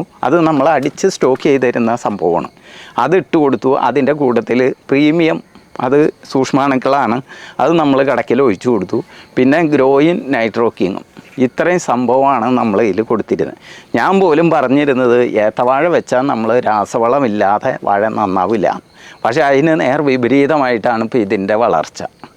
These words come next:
ഇപ്പോൾ രണ്ട് മാസം കഴിഞ്ഞ, രണ്ട് മാസവും പന്ത്രണ്ട്, പതിമൂന്ന് ദിവസമായിട്ടുള്ളൂ ഈ വാഴ നമ്മൾ കണ്ണ് നട്ടിട്ട്.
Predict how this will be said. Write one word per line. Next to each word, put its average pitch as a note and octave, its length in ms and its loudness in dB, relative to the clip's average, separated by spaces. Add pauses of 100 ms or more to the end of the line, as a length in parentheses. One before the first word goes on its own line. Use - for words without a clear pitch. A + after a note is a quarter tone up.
(160)
ഇപ്പോൾ C3 160 0 (100)
രണ്ട് C3 260 2 (600)
മാസം B2+ 340 0
കഴിഞ്ഞ, A2 420 2
രണ്ട് A#2+ 200 2 (100)
മാസവും B2+ 400 0 (920)
പന്ത്രണ്ട്, D3+ 400 2 (120)
പതിമൂന്ന് D3 500 2
ദിവസമായിട്ടുള്ളൂ A2+ 720 0 (160)
ഈ - 100 4
വാഴ G2+ 200 2 (320)
നമ്മൾ A2 180 0 (160)
കണ്ണ് D3+ 340 0
നട്ടിട്ട്. - 400 -6